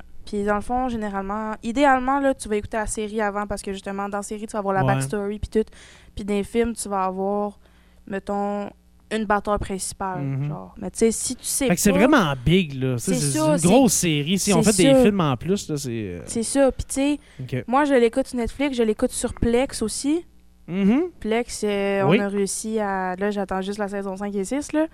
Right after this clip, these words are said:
Speaker 2: Ok.
Speaker 1: Cinq, j'ai commencé à l'écouter. Six, ça a sorti, euh, en novembre, je pense. Ça, ça fait vraiment pas longtemps qu'elle est sortie.
Speaker 2: Ok.
Speaker 1: Mais, euh, ouais. Ça,
Speaker 2: Très
Speaker 1: je,
Speaker 2: intéressant.
Speaker 1: Plex, Netflix, ça ressemble à ça.
Speaker 2: Super.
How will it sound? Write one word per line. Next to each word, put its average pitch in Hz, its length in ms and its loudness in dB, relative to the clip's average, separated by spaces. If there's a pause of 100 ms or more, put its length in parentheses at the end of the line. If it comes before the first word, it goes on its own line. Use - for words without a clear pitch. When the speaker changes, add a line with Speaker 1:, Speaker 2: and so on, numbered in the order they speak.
(120)
Speaker 2:
Ok. 127 180 -2 (120)
Speaker 1:
Cinq, 247 220 2
j'ai 226 100 -2
commencé 202 260 2
à 220 60 4
l'écouter. 247 320 2
Six, - 260 -4
ça 214 140 -4
a 190 60 -2
sorti, 208 500 -4
euh, 165 560 -6
en 151 140 -10 (300)
novembre, 208 560 4
je - 60 -8
pense. 330 380 4
Ça, 196 240 -6
ça - 100 -8
fait 190 80 -2
vraiment 208 240 0
pas 233 80 0
longtemps 226 180 -4
qu'elle 220 120 -6
est 196 120 -6
sortie. 302 160 -2
Speaker 2:
Ok. 277 120 2 (960)
Speaker 1:
Mais, 190 340 2 (340)
euh, 170 40 0
ouais. 180 100 -4 (680)
Ça, - 140 -6
Speaker 2:
Très 135 100 0
Speaker 1:
je, 131 60 0
Speaker 2:
intéressant. 110 380 -4
Speaker 1:
Plex, 240 380 2
Netflix, - 760 -4 (560)
ça - 80 -16
ressemble 202 220 -6
à 190 60 -4
ça. 190 80 -8 (100)
Speaker 2:
Super. - 400 -8